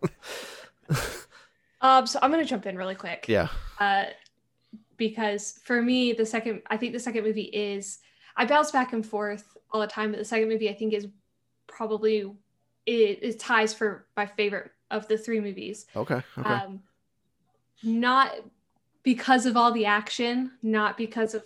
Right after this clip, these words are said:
Speaker 1: what it has to offer visually, but because of the subtext and the hidden, uh, symbolisms throughout the entire movie that you have to actually look for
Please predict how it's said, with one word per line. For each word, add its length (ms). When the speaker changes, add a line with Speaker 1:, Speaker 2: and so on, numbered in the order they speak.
Speaker 1:
what 200
it 100
has 320
to 160
offer 280
visually, 720
but 100
because 360
of 160
the 200
subtext 960
and 200
the 100
hidden, 640
uh, 300
symbolisms 880
throughout 300
the 140
entire 440
movie 320
that 180
you 100
have 300
to 120
actually 400
look 300
for 400